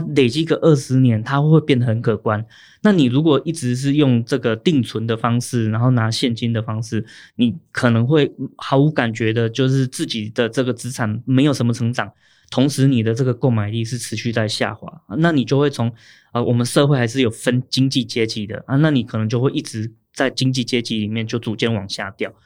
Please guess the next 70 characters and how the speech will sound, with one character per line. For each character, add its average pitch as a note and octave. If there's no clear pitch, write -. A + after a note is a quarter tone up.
啊， -
这 B2+
是， B2
呃， B2+
无 C#3
形 A2+
之 A#2+
中， A2+
然 A2+
后 B2+
你 A#2
没 A2+
有 C3
感 A#2+
觉 G2+
到， A2
很， B2
很 C#3
可 A2+
怕 A2+
的 G#2
一 G2+
件 G#2
事 A2
情。 G#2+
所 D3
以 -
我 A#2
是 A#2+
建 A#2+
议 A#2
大 A2
家， G#2+
就 A2+
是 A2+
你 C3
可 D#3
以 D#3+
不 G3
理 D3
解 C#3+
通 C#3+
膨 C#3
没 B2
关 C3+
系， C3+
但 E3+
是 E3
你 B2
一 A#2
定 C3+
要 C3+
理 A#2+
解 A#2
到， A2+
就 D3+
是 D3
你 B2+
的 A2+
购 C#3+
买 G#2+
力 A#2
如 A2+
果 A#2
持 -
续 A#2+
下 A2+
滑 G#2+
的 G#2
话， G#2+